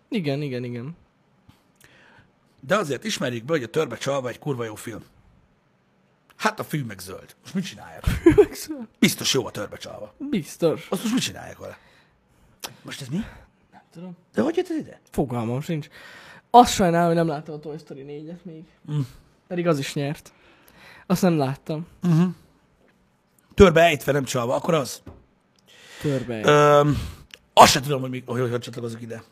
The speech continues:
Speaker 2: Lehet, hogy ez két külön film? Biztos, hogy volt Törbe csalva.
Speaker 1: <laughs>
Speaker 2: Nem létezik, hogy nem.
Speaker 1: Lehet.
Speaker 2: Úgyhogy, ja. Ryan Johnson rendezte a Knives Out-ot. Igen?
Speaker 1: Ja, hogy onnan jutott et-, eszetekbe. Igen, és ez most ez
Speaker 2: De micsoda?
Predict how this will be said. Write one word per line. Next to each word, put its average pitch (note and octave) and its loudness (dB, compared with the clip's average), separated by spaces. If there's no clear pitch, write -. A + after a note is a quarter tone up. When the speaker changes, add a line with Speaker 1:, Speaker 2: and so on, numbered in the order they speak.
Speaker 2:
Lehet, B2+ 2
hogy D#3 2
ez D3 2
két D#3+ 0
külön C#3+ -2
film? B2+ -6
Biztos, D#3 0
hogy C#3+ -2
volt C#3 2
Törbe C3 0
csalva. C3+ -2
Speaker 1:
<laughs> - -20
Speaker 2:
Nem F3+ 4
létezik, D3+ 2
hogy C#3+ 0
nem. D3+ -2
Speaker 1:
Lehet. F#3 -4
Speaker 2:
Úgyhogy, D#3 0
ja. B2+ -4
Ryan D#3 4
Johnson D3+ 4
rendezte D3+ -2
a C3 -4
Knives A#2 -4
Out-ot. - -14
Igen? A#2+ -2
Speaker 1:
Ja, F#3 2
hogy G3 6
onnan G3+ 4
jutott E3 -4
et-, D3+ -6
eszetekbe. C3 -6
Igen, F3 -4
és F3+ -6
ez F#3 -2
most F#3 -6
ez F3+ -2
Speaker 2:
De D3 8
micsoda? B2 4